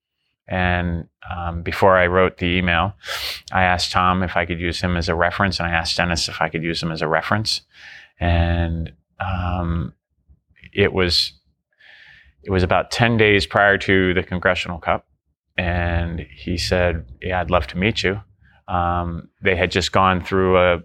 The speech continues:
a bit of a change 'cause I think Kostecki, um, John had been hired,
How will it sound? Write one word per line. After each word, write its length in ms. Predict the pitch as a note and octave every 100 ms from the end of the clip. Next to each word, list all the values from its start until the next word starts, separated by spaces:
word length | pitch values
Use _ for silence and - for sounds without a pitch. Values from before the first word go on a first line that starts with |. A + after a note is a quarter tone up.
| -
a 100 | F2+
bit 160 | G2
of 100 | F#2
a 40 | F2
change 380 | - F#2+ F2+ -
'cause 120 | F#2
I 100 | F2
think 180 | F#2 F2+
Kostecki, 600 | - F2+ F2 F#2 F2+ F2 - - - _ _ -
um, 300 | F2+ F2+ F2
John 240 | F#2 F2+
had 160 | F2+ E2+
been 100 | F2
hired, 500 | F2 F2 F2 F2